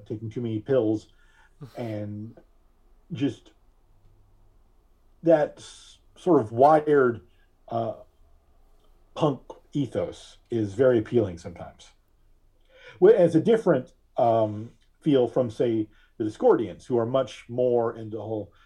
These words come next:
Speaker 1: the whole psychedelic hippie, uh, aesthetic.
Speaker 2: Okay.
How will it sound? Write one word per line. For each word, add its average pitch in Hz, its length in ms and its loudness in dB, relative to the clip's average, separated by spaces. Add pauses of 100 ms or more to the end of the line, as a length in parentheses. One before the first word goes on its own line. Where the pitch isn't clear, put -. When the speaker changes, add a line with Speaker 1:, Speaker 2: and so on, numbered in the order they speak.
(180)
Speaker 1:
the 120 140 -4
whole 110 240 -4
psychedelic 123 640 -2 (100)
hippie, 101 480 -8 (480)
uh, 107 180 -8 (100)
aesthetic. - 600 -14 (520)
Speaker 2:
Okay. 147 280 -12